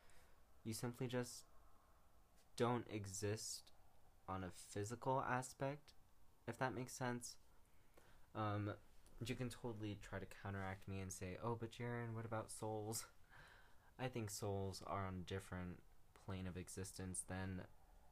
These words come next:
the human body. <laughs> And we will get into that on some other episode.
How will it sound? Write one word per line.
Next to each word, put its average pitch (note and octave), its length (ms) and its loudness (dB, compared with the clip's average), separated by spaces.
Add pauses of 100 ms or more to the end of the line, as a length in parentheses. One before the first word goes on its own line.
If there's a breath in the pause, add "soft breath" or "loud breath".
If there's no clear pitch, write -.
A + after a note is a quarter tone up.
(260)
the G2+ 60 -2
human G2+ 380 0
body. G2+ 420 2 (120)
<laughs> C3 60 -2 (1000 loud breath)
And A2 140 2
we B2+ 80 8
will A#2+ 100 6
get G#2+ 140 6
into G#2+ 280 2
that G2 260 4
on F2+ 260 2 (240)
some G#2 240 2
other F2+ 260 2
episode. F#2+ 460 -2